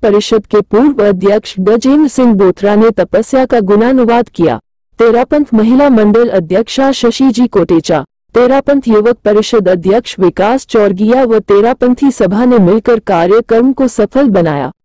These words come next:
तीनों संस्था ने तपस्वीन बहन को साहित्य भेंट कर बहुमान किया। अंत में सभा के मंत्री श्री रायचंद बोथरा ने सभा की तरफ से व बोथरा परिवार की ओर से सभी का आभार प्रकट किया।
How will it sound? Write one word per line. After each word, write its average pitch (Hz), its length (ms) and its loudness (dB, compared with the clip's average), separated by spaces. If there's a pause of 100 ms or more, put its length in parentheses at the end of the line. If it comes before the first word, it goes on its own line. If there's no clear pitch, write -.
(320)
तीनों 277 280 4
संस्था 262 480 -2
ने 262 140 2
तपस्वीन 240 720 0
बहन 208 320 2
को 277 140 0
साहित्य 185 520 -2
भेंट 185 280 -4
कर 233 200 -2
बहुमान 240 580 2
किया। 160 300 -2 (400)
अंत 233 260 -2
में 285 140 2
सभा 220 340 -2
के 262 140 -2
मंत्री 240 440 2
श्री 214 260 0
रायचंद 214 540 0
बोथरा 185 380 0
ने 240 180 2
सभा 208 340 -2
की 277 140 -2
तरफ 233 300 -2
से 240 200 0
व 196 140 2
बोथरा 202 440 -2
परिवार 226 480 0
की 214 200 -2
ओर 220 180 0
से 269 200 -2
सभी 240 320 0
का 254 180 0
आभार 196 360 -2
प्रकट 220 380 -2
किया। 139 280 -2